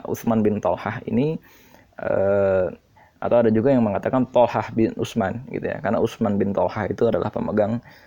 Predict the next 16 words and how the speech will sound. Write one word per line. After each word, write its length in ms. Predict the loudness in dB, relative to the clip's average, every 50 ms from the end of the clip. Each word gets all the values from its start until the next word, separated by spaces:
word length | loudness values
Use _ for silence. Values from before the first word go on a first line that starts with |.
| _ _ _ _
kunci 200 | -2 0 0 2
Ka'bah 360 | 0 2 2 2 2 0 -2 -8 -12 -8
gitu 160 | -4 -4 -4
ya. 120 | -4 -6 -10 _ _ _ _ _ _ _ _ _ _ _ _ -14 -6
Jadi 120 | -4 -4 0
Thalhah 360 | 2 2 2 2 2 -2 -4 -2 -2
bin 160 | -2 -2 -2 -4
Utsman. 400 | -6 -2 0 0 0 0 -2 -8 -16 -20 _ _ _ _ _ _ _
Thalhah 400 | 2 2 2 2 0 -2 -2 0
bin 200 | -2 -2 0 0
Utsman 400 | -2 -4 -2 -2 0 0 0 0
itu 360 | -4 -2 0 2 2 2 2 0 -6 -16 -20 -20 -20 -12 -6
kemudian, 560 | -2 0 2 4 4 4 4 4 2 0 0 0
eh, 480 | 0 2 4 4 4 4 2 2 0 -2 -4 -10 _ _ _ _ _ _ _ _ -20 _ _
dia 400 | 0 2 4 6 6 6 6 4
berangkat 560 | 4 4 2 2 0 -2 -2 -2 -2 -2